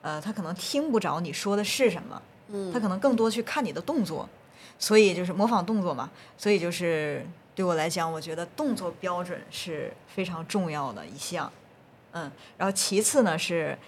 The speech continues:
Speaker 1: 你的口播让会员能跟得上。
Speaker 2: 嗯。
Speaker 1: 嗯，因为我们知道是以音乐为核心嘛，莱美课程有音乐，但是如果你在这个音乐之后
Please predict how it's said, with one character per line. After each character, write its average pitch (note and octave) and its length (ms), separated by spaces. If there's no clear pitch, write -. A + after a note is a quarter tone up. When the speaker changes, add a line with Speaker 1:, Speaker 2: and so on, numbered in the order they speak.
Speaker 1:
你 F3 80
的 F#3+ 80
口 F#3 240
播 E3+ 220
让 E3 160
会 E3+ 180
员 D#3+ 140
能 D#3+ 160
跟 F3 180
得 F3 80
上。 F3+ 260
Speaker 2:
嗯。 F#3 400
Speaker 1:
嗯， E3 200
因 G3 100
为 G#3 140
我 D3 180
们 E3 80
知 F#3 140
道 F#3 100
是 E3+ 440
以 E3 200
音 G3+ 200
乐 G3 200
为 D#3 340
核 - 180
心 F3 200
嘛， D#3+ 220
莱 D#3+ 120
美 F3+ 80
课 F3+ 140
程 E3+ 180
有 D#3+ 140
音 E3+ 220
乐， E3+ 220
但 F#3 100
是 F#3 140
如 F3 140
果 F#3 240
你 D#3 240
在 D#3+ 300
这 D#3+ 100
个 D#3+ 100
音 F3 200
乐 F3+ 220
之 A3 260
后 D4 400